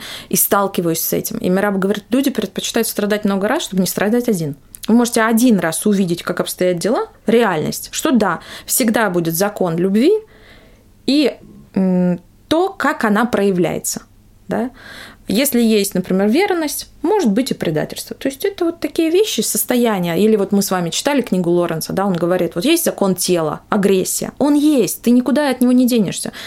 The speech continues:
Можно сколько угодно говорить, что я не агрессивный человек, умею собой управлять и так далее. Но есть законы, по которым работает тело, психика, наше мышление. Если я понимаю эти законы,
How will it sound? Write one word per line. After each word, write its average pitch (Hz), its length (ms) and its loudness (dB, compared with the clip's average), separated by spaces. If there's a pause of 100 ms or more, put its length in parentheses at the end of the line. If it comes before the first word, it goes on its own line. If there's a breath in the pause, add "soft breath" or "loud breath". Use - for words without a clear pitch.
Можно 208 180 0
сколько 240 220 -2
угодно 240 320 2
говорить, 185 220 0
что - 100 -4
я 190 60 0
не 185 100 0
агрессивный 180 460 -2
человек, - 360 -2
умею 180 220 0
собой 180 280 -2
управлять 226 440 -2
и - 40 -18
так 170 180 -4
далее. 160 220 -4 (340 loud breath)
Но - 40 2
есть 226 200 2
законы, 233 420 0
по - 120 -4
которым 202 480 -2 (200 loud breath)
работает 185 540 -2
тело, 339 460 0 (360 loud breath)
психика, 302 640 -2 (120)
наше 202 280 -2
мышление. 254 640 -2
Если 202 380 0
я 180 100 2
понимаю 185 380 0
эти 165 100 -4
законы, 226 480 -2